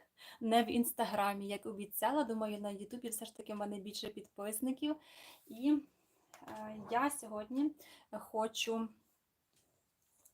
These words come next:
е, все ж таки обрати переможця. Пам'ятаєте, в мене на каналі був розіграш до Дня Матері, де я хотіла з вами поділитися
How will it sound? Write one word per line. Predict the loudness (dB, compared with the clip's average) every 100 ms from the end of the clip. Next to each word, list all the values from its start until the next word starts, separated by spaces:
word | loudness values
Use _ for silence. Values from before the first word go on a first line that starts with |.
| _ -2
е, | 0
все | 0 0
ж | -4
таки | -4 2 2 0 -6 -6
обрати | 0 6 8 6 2 -6 -12 -18 2
переможця. | 8 10 10 6 0 -2
Пам'ятаєте, | -2 -2 -2 0 0 0 -4
в |
мене | -2 -2 -2
на | -4
каналі | -2 0 2 2 2 -2
був | -6 -8 -8 -8 -8 -4 -4 -4 -20 -16 -4
розіграш | 0 0 0 4 4 4
до | 2
Дня | 0 -2 -2
Матері, | -4 -6 -6 -6 -4 -2
де | -2 -2 -2
я | -4 -4 -2 2 2 0
хотіла | -12 -6 -4 -2
з |
вами | -4 -6 -8
поділитися | -10 -8 -6 -8 -8 -2 2